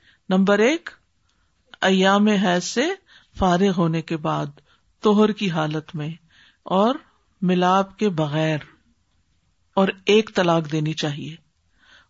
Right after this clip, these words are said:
اور پھر عدت گزرنے کا انتظار کرنا چاہیے۔ عدت گزرنے کے بعد اگر عورت فارغ ہو گئی، بائن ہو گئی، تو رجوع کا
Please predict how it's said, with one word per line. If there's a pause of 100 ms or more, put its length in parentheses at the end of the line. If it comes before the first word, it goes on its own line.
اور
پھر (100)
عدت
گزرنے
کا
انتظار
کرنا
چاہیے۔ (1500)
عدت
گزرنے
کے
بعد (200)
اگر
عورت (640)
فارغ
ہو
گئی، (540)
بائن
ہو
گئی، (1160)
تو
رجوع
کا